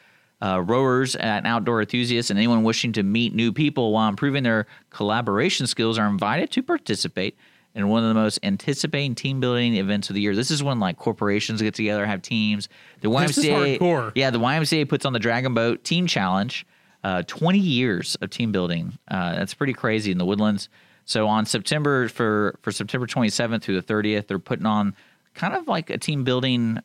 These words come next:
Speaker 1: weekend.
Speaker 2: Right, and registration just opened up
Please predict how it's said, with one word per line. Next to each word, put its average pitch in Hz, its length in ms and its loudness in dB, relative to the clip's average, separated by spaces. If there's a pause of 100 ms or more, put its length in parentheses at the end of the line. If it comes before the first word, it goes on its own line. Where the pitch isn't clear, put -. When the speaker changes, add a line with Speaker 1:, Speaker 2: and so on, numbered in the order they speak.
Speaker 1:
weekend. 101 680 -4 (240)
Speaker 2:
Right, 170 400 0
and 165 320 0
registration 190 500 0
just 165 280 0
opened 160 320 0
up 120 260 -6